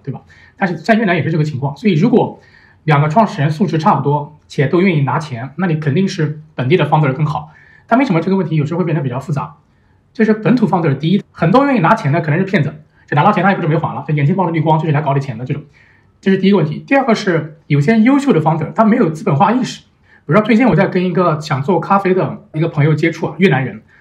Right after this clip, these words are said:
他其实之前做过好几次，连续创业者，而且之前也拿到过结果的。但是越南人创业不像中国创业，中国年轻人创业第一反应我要去融钱，对吧？就绝对不用自己的钱去玩，用别人的钱去玩，输了也不是我的。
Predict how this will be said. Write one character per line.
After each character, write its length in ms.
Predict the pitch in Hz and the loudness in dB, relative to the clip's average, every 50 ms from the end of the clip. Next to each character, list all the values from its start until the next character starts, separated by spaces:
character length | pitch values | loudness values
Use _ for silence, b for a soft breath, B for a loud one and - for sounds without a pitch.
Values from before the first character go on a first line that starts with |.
| b b b | b b b
他 100 | - - | -2 -2
其 140 | 254 - - | 0 2 2
实 80 | 202 214 | 0 0
之 100 | - 214 | 0 -2
前 200 | - 160 190 190 | -2 -2 -2 0
做 120 | - 226 | 0 2
过 140 | 202 190 175 | 2 4 2
好 80 | 180 | 2
几 100 | 196 143 | 0 0
次， 220 | 127 - 147 - - - | -2 -6 -10 -12 -12 -12
连 260 | _ 165 160 151 151 196 | _ -2 0 0 0 2
续 140 | - 269 | 2 2
创 180 | - - 233 208 | 2 4 2 2
业 80 | 180 143 | 2 -2
者， 160 | - - - b b b b b | -4 -6 -10 b b b b b
而 100 | b 180 | b -2
且 140 | 190 165 143 | 0 0 0
之 120 | - - 214 | 0 2 2
前 100 | 208 190 | 2 2
也 40 | |
拿 100 | 160 139 | 2 2
到 80 | 151 190 | 2 2
过 120 | 196 190 | 2 2
结 140 | - 147 151 | 2 0 0
果 140 | 156 147 123 | -2 -2 -4
的。 120 | 101 - - b b b b b b b b _ | -6 -10 -16 b b b b b b b b _
但 160 | - 302 302 | 2 2 2
是 180 | - - - 220 | 2 0 0 0
越 80 | 247 | 2
南 120 | 269 247 190 | 2 2 2
人 120 | 196 220 | 2 0
创 220 | 214 - 233 220 214 | 2 2 2 4 4
业 120 | 214 160 | 2 0
不 100 | - 156 | 0 -2
像 120 | 156 233 214 | 0 0 0
中 140 | - 262 - | 0 -2 -2
国 80 | 170 | -2
创 160 | 135 143 127 | -2 -2 -4
业， 80 | 117 - | -6 -6
中 140 | - - 262 | -2 -2 0
国 100 | 254 233 | 0 0
年 120 | 175 165 190 | 0 0 -2
轻 120 | - 170 | -2 -2
人 80 | 190 190 | -2 0
创 140 | - 202 | 0 0
业 60 | 180 156 | 0 2
第 120 | 160 208 | 2 2
一 40 | 214 | 2
反 160 | - 139 135 | 2 0 -2
应 60 | 131 | -2
我 60 | 143 | -2
要 60 | 160 160 | -2 -2
去 60 | 160 | 0
融 120 | 143 139 | 0 -2
钱， 240 | 180 - 143 127 135 | -2 -2 -4 -2 -2
对 80 | 151 143 | -2 -4
吧？ 160 | 131 123 - - | -4 -8 -10 -14
就 100 | - 139 | -6 -2
绝 80 | - | 0
对 80 | 190 190 | 0 2
不 80 | - | 2
用 100 | 180 175 | 0 -2
自 120 | 165 - 175 | -2 -4 -4
己 40 | 147 | -4
的 60 | 135 | -4
钱 160 | - 139 131 | -4 -4 -4
去 80 | - 165 | -2 -2
玩， 200 | 123 - - b b b b b b - | -4 -4 -6 b b b b b b 0
用 160 | 202 202 175 | 0 2 2
别 80 | 170 | 0
人 80 | 175 175 | 0 0
的 60 | 185 | 0
钱 120 | 156 156 139 | 0 -2 0
去 100 | - 165 | 0 -2
玩， 180 | 135 - - | -4 -4 -4
输 100 | - - 202 | -4 -2 0
了 60 | 185 | 0
也 60 | 143 | 0
不 60 | 143 | 0
是 80 | 139 185 | 0 -2
我 100 | 139 - | -4 -6
的。 80 | - | -8